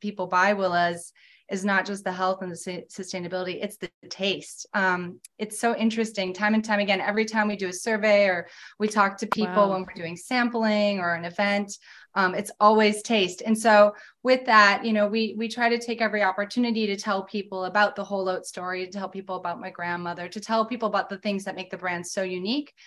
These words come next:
Speaker 1: But, um, part of the reason you see so much recipe content and things like that is because that's the number one people, reason people love the brand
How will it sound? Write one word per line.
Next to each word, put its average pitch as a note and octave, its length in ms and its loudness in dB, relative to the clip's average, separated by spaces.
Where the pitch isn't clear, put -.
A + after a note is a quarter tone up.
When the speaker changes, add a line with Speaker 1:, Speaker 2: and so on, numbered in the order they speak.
Speaker 1:
But, G3 320 4
um, F#3 540 0
part G#3 180 2
of F#3+ 60 -4
the F#3+ 100 -4
reason F#3+ 260 -2
you F3+ 120 -4
see F3+ 340 -8
so F#3 200 -8
much F3+ 240 -6
recipe G3 380 -2
content F3+ 760 -4
and E3 580 -6
things F3+ 200 -14
like F3 160 -10
that F3 200 0
is E3+ 140 -8
because E3 560 -10
that's F3+ 260 -2
the G3+ 100 -4
number F3 200 -4
one E3+ 200 -6
people, F3 360 -10
reason F3 300 -10
people F3 240 -12
love D#3+ 200 -8
the D#3+ 80 -12
brand D#3+ 440 -10